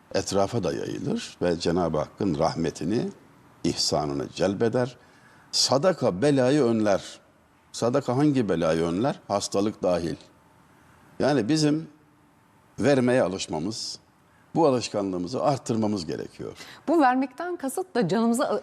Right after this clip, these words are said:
Speaker 2: acıtacak oranda vermek değil mi hocam?
Speaker 1: Tabii,
Speaker 2: Yani
Speaker 1: hissetmelisin
Speaker 2: sadece
Speaker 1: yani. <laughs> Hissetmelisin yani. Ee, ne kadar çok olursa o kadar iyi ama herkesin tabii tahammülü nispetinde.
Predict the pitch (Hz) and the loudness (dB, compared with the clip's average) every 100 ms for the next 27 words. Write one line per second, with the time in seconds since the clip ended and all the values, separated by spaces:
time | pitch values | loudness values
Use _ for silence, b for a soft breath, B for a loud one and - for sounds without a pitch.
0 | - 185 208 233 247 269 - - 208 208 | -2 -2 0 2 0 0 -4 -4 -2 0
1 | 240 214 185 175 - 254 311 185 165 160 | 2 2 0 -4 -6 -4 -2 -2 0 2
2 | 131 117 165 - 180 180 165 151 127 117 | 2 2 2 4 2 2 2 2 2 2
3 | 104 - - - 170 165 180 170 - 139 | 2 2 0 -4 -2 0 0 0 -2 0
4 | 160 131 123 107 101 98 98 165 202 185 | 0 0 0 0 0 0 -2 -6 -16 -10
5 | - 62 101 80 69 65 76 73 60 78 | -2 0 0 0 -2 -4 -8 -8 -8 -2
6 | 131 190 190 170 131 139 135 143 123 135 | 0 2 2 0 0 -2 0 -2 0 -2
7 | 143 151 147 202 254 208 - B - 160 | -2 -2 0 0 0 -2 -6 B -4 -2
8 | 160 135 131 120 135 120 113 123 110 131 | -2 -2 -2 -2 -2 -2 0 2 0 -2
9 | 117 - 80 85 95 131 | -4 -6 -4 -2 0 -2